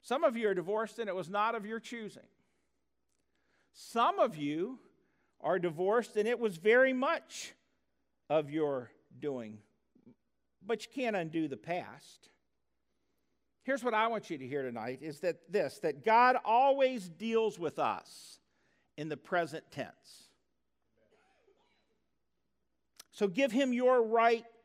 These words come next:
now, regardless of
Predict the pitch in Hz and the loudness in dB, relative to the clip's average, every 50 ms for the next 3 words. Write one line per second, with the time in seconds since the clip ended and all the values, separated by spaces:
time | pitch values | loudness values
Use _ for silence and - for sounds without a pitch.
0 | _ - 196 226 269 294 277 170 98 90 76 _ _ _ _ _ _ _ _ _ | _ -16 -12 -10 -10 -8 -8 -10 -10 -12 -20 _ _ _ _ _ _ _ _ _
1 | _ _ _ _ _ _ _ _ _ _ _ _ _ _ _ _ _ _ _ _ | _ _ _ _ _ _ _ _ _ _ _ _ _ _ _ _ _ _ _ _
2 | _ _ _ _ _ _ _ _ - - 180 180 175 233 240 240 226 196 170 139 | _ _ _ _ _ _ _ _ -12 -12 -6 2 4 6 6 6 6 4 0 -2
3 | - 160 139 131 120 | 0 -4 -4 -4 -6